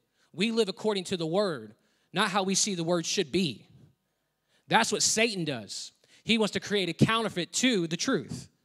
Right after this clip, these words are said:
See, everything that God creates, guess what? Satan creates a counterfeit. You see it in the day and age that we live in. You saw it two thousand years ago.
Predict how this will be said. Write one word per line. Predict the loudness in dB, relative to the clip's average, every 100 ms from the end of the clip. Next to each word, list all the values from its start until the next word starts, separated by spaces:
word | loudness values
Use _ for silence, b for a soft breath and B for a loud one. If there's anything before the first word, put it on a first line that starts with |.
| _ _ _ _ _ _ _ _ _ _
See, | 0 2 2 -4 0
everything | 4 6 4
that | 6
God | 6 6 4
creates, | 2 6 6 4
guess | 0 2
what? | 6 6 4 -8 b b
Satan | -4 2 4 2
creates | 0 0 2
a |
counterfeit. | -2 -2 -4 -10 -14 _ _ _ _ _ _ _ _ _ _ _ _ _
You | -6
see | 0 0
it | 0
in | -4
the |
day | 0 2 2
and | 4
age | 2
that | 2 0
we | 2
live | 4 4
in. | 0
You | 0 -4
saw | -2 -4
it | -4
two | -4
thousand | -2 -2 -2
years | -2 -2
ago. | -2 -4 -4